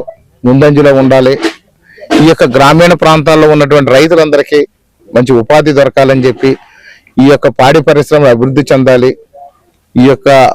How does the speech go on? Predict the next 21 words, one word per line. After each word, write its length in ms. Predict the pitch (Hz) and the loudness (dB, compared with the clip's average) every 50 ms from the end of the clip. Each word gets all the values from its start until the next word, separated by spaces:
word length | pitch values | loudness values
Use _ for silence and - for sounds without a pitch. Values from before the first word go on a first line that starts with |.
| - _ - | -4 _ -4
పశువులన్నీ 520 | 131 127 - 170 165 160 151 151 151 151 131 147 | -4 -2 0 0 2 2 2 0 0 0 0 0
కూడా 140 | 139 139 131 127 | 0 2 0 0
అభివృద్ధి 320 | 120 127 139 135 127 131 - | 0 -2 -2 -2 -2 -2 -2
చెందాలని 420 | 135 127 127 127 123 123 127 123 113 | -2 -2 0 0 0 0 -2 -2 -2
చెప్పి 280 | 120 107 - - 123 107 90 - - _ _ _ - - _ - - _ _ - 107 | -4 -6 -4 -4 -4 -4 -4 -6 -10 _ _ _ -20 -20 _ -20 -20 _ _ -2 -2
మన 100 | 117 123 117 117 | 0 2 0 0
మినీ 140 | 117 123 139 131 131 | 2 0 0 0 2
గోకులాలను 560 | 139 135 - - 135 135 131 131 131 127 120 107 90 - - 110 117 | 0 0 0 0 0 0 0 0 0 0 0 -2 -4 -4 -2 -2 -2
ఏర్పాటు 300 | 117 - - 131 123 - - | -2 -2 -2 -4 -4 -2 -4
చేసి 260 | 127 120 - - 139 143 - _ _ _ _ _ _ _ _ _ _ _ _ _ _ _ | -4 -4 -2 -4 -6 -8 -8 _ _ _ _ _ _ _ _ _ _ _ _ _ _ _
రాష్ట్రంలో 600 | 107 113 113 120 123 - - 131 135 139 135 131 120 - | -2 0 0 0 -2 -2 -4 -2 -2 0 0 -2 -2 -2
ప్రతి 260 | 123 110 - 139 131 131 117 117 113 - | -6 -4 -2 -2 -2 -2 -2 -4 -10 -8
గ్రామంలో 440 | - 131 123 123 127 135 139 139 139 131 120 | -4 -2 -2 0 0 0 0 0 0 0 0
కూడా 160 | 127 123 127 131 - _ _ _ - - - _ - - | 0 0 -2 -4 -6 _ _ _ -20 -20 -20 _ -4 -2
మినీ 160 | 123 123 131 127 113 | 0 0 0 0 0
గోకులాలు 460 | 127 127 110 123 120 127 127 123 123 117 110 | 0 -2 0 0 0 0 0 2 2 0 -2
ఏర్పాటు 240 | 107 - 117 104 - 123 | -2 -4 -6 -6 -4 -6
చేసుకున్నాం. 420 | 117 - - - 120 117 120 - - - - - - - - - - | -6 -6 -6 -6 -4 -4 -4 -6 -8 -12 -14 -20 -20 -20 -18 -8 -8
ఇంకా 160 | - - 135 131 - | -4 -2 -2 -2 -2
కొన్ని 160 | 143 131 127 123 | -2 0 0 0
ఇంకా 120 | 110 - | 0 0